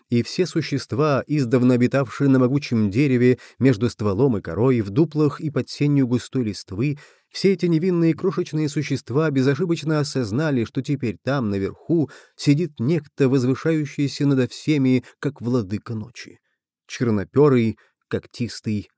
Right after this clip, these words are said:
рогатый. Птицы, летучие мыши, жуки, мотыльки и червяки прежде с ним не встречались,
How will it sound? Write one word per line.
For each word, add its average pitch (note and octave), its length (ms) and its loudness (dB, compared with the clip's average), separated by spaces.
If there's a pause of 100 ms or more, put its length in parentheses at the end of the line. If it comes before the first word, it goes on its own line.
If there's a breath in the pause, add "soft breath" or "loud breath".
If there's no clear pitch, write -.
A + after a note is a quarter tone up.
(140)
рогатый. - 580 -10 (840)
Птицы, C#3 420 -2
летучие B2 460 0
мыши, A2+ 400 0
жуки, C3 380 -2
мотыльки A#2+ 500 0
и C#3+ 60 -2
червяки B2+ 600 -2
прежде B2+ 380 -2
с - 100 -10
ним C#3 180 0
не B2+ 100 2
встречались, C3 680 -4